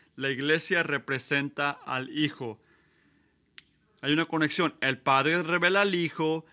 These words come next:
El Hijo edifica su iglesia. La iglesia representa al Hijo. Y quiero crecer en este punto. Vamos a tomarnos tiempo en este punto. La ig-, la iglesia representa al Hijo. La iglesia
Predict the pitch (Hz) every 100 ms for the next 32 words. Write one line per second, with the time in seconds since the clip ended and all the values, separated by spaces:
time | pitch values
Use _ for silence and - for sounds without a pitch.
0 | _ _ - 139 131 147 151 160 180 190
1 | 190 196 220 - 220 196 170 151 - 151
2 | 147 - _ 139 147 139 147 147 165 151
3 | 147 123 131 117 127 123 - - _ _
4 | _ 135 131 156 165 160 143 - 143 147
5 | 139 135 147 139 113 - _ _ _ _
6 | _ _ _ _ _ _ _ _ _ _
7 | _ _ _ _ _ 143 160 170 165 143
8 | 151 165 151 - 151 147 156 - 135 131
9 | 127 - 139 - 160 160 131 123 120 113
10 | - 135 131 123 139 180 165 - 131 127
11 | 117 120 120 - - - _ _ _ _
12 | _ _ _ _ _ _ _ _ - _
13 | _ _ _ - 123 120 139 165 - 180
14 | 180